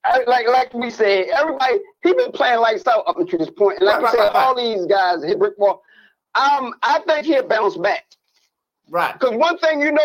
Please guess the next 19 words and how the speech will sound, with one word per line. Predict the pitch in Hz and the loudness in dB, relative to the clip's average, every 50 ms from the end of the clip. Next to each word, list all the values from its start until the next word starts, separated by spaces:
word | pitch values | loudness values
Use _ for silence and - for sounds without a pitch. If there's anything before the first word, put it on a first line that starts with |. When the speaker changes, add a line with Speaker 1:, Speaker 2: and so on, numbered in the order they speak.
| 294 285 | 2 0
Speaker 1:
like | 277 - 285 | 0 0 0
I | 277 | -2
say, | 269 - 294 277 247 214 170 - - _ _ _ _ _ _ _ _ _ _ _ | -2 0 -2 0 2 2 0 -2 -6 _ _ _ _ _ _ _ _ _ _ _
you | - 147 220 277 302 | -8 -6 -4 -4 -4
said | 392 - 523 523 508 480 494 | 0 0 2 2 2 0 -2
too, | - 196 156 - - _ _ _ _ _ _ _ _ _ _ _ - | -4 -4 -4 -4 -6 _ _ _ _ _ _ _ _ _ _ _ -10
they | 160 170 196 226 254 | 0 2 2 4 4
always | 269 311 330 330 320 - | 2 2 2 0 0 0
play | 302 294 294 | 0 0 0
down | 285 285 285 - | 0 -2 -2 -2
to | - 247 | -2 -4
the | 220 | -2
competition. | - 269 254 262 254 208 - 277 262 202 208 180 190 | 0 0 0 0 -2 -4 -4 -4 -4 0 0 0 2
They'll | - 359 523 - 220 | 2 0 0 -2 -2
get | - 311 302 | -2 0 0
up | - - - | 0 -2 -2
for | - 190 | -2 -2
this | 180 160 135 | -2 -2 -4
game. | 123 143 135 117 107 101 _ | -4 -6 -6 -6 -8 -12 _